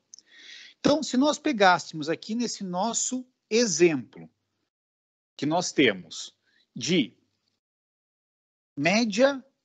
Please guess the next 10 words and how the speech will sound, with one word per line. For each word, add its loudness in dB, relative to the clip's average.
oitocentas -2
unidades, -2
desvio -2
padrão 2
seiscentas, -6
seiscentos -4
e -12
sessenta, -4
pa-, 4
desculpa, -14